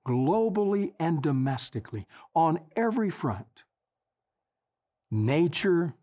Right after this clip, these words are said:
illness, poverty, racial strife and tension, injustice, and conspiracies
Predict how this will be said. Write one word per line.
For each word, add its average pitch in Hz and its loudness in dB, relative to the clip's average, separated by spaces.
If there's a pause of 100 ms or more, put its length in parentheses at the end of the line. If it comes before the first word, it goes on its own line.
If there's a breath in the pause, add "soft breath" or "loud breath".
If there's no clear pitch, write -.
(1600)
illness, 170 2 (1400)
poverty, 170 0 (1120)
racial 151 2
strife 165 -2
and 143 -2
tension, 165 0 (320 loud breath)
injustice, 165 0 (2500)
and 135 2
conspiracies - -2